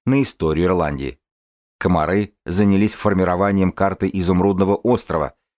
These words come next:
но не забыли о его шотландском соседе. Во время религиозной гражданской войны в Англии фанатик-протестант Оливер Кромвель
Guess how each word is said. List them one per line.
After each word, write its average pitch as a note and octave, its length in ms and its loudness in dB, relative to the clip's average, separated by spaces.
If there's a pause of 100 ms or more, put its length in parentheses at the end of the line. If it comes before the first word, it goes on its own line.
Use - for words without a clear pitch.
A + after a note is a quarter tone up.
(140)
но D3 140 2
не D3 120 2
забыли D#2+ 420 0
о E2+ 100 2
его F2 220 0
шотландском D2+ 640 -4
соседе. E2 640 -6 (680)
Во A2 160 2
время E3 320 2
религиозной A#2 680 2
гражданской G2+ 580 0
войны F#2+ 280 2
в F#2 120 -2
Англии C#2 500 -2 (240)
фанатик-протестант F#2 1200 -4 (120)
Оливер G2+ 380 2
Кромвель D#2+ 500 -2